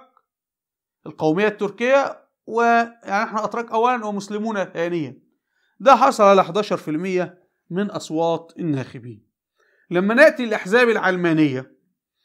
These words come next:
نأتي حزب الشعب الجمهوري الذي أسسه أتاتورك، آه، هذا، وهذا الحزب يقول إيه؟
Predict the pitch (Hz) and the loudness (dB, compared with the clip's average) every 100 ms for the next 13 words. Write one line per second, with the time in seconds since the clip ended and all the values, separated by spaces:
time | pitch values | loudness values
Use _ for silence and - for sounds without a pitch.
0 | _ _ - 247 262 247 254 214 - 254 | _ _ 0 2 4 0 -4 -4 4 6
1 | 226 196 170 175 190 175 175 175 165 170 | 6 2 -4 -4 -4 -4 -2 -4 -4 -6
2 | - 208 208 170 156 147 170 175 185 - | -6 -6 -4 -8 -6 -6 -2 -2 -2 -10
3 | _ _ _ _ _ _ _ - 170 170 | _ _ _ _ _ _ _ 0 2 6
4 | 214 247 220 202 196 202 240 240 - 240 | 6 8 6 6 4 4 6 4 2 -2
5 | 214 185 175 220 208 156 165 160 | -2 -2 -2 -4 -4 -2 -4 -6